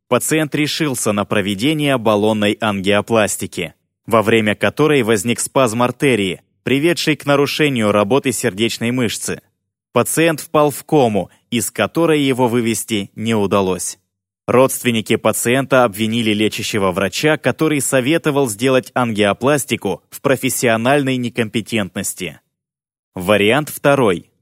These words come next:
Пациент отказался от проведения баллонной ангиопластики и спустя месяц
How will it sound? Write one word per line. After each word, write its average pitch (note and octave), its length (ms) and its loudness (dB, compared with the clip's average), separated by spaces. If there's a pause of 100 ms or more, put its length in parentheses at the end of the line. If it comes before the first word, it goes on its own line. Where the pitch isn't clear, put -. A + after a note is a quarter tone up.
(220)
Пациент D3+ 520 2
отказался C3 760 2
от - 120 -4
проведения G2+ 640 0
баллонной G2+ 560 2
ангиопластики G#2 1040 -2 (200)
и D#3 100 0
спустя C#3+ 500 0
месяц C3+ 500 0